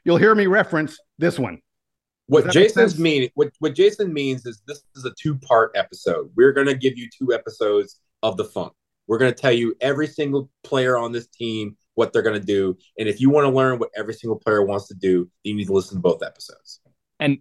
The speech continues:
Speaker 3: can I add one comment before we get into the
Speaker 1: Please.
Speaker 3: actual details of this? In the past, like,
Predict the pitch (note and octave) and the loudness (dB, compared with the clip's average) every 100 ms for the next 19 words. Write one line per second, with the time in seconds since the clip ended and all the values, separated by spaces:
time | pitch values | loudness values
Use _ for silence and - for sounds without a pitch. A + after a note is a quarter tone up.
0 | - D3 D#3 E3+ C#3 G#2+ G#2+ A#2 A#2 G#2+ | -4 -4 -2 -2 -4 -4 -2 0 0 -2
1 | _ - A2+ A2+ A2+ - - G#2+ G2+ F2 | _ -8 -6 -6 -10 -14 -8 -8 -8 -8
2 | G#2 G2 G2+ G2+ A2+ F#2+ F2+ E2+ - A3 | -8 -8 -6 -6 -6 -8 -10 -10 -2 0
3 | A#2 - - _ - A#2+ - A2 G#2 G#2+ | 0 -4 -20 _ -8 -8 -6 -8 -6 -4
4 | A2 A2 A#2 A#2+ C#3 - _ _ _ _ | -4 -2 -2 0 -2 -4 _ _ _ _
5 | _ _ _ _ _ _ _ _ C#3 C3+ | _ _ _ _ _ _ _ _ -2 2
6 | C3 B2+ B2+ _ _ _ _ B2+ - C3 | 4 2 0 _ _ _ _ -8 -4 -4
7 | E3 - E3 A2 | -4 -6 -6 -6